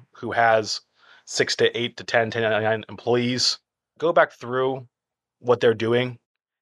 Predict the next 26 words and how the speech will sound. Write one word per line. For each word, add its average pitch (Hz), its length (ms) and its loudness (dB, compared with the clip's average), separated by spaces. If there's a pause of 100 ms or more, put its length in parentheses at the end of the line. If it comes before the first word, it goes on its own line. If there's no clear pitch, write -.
(140)
and 127 140 -2
try 156 260 2
and 135 100 -6
analyze 120 460 2
whether 117 100 0
or - 20 2
not 117 200 0
they're 120 160 2
actually 113 320 0
truly 131 300 -4
ten 117 100 -4
ninety-nine. 95 380 -6
We're 107 100 -4
about 139 140 4
to 120 40 -8
save 131 300 -4
you 127 100 -6
thousands 113 380 2
of 101 100 -6
dollars 98 520 2
right 92 160 -2
now 92 320 0 (760)
by 107 200 4
just 120 400 0
going 117 280 2
through 110 520 0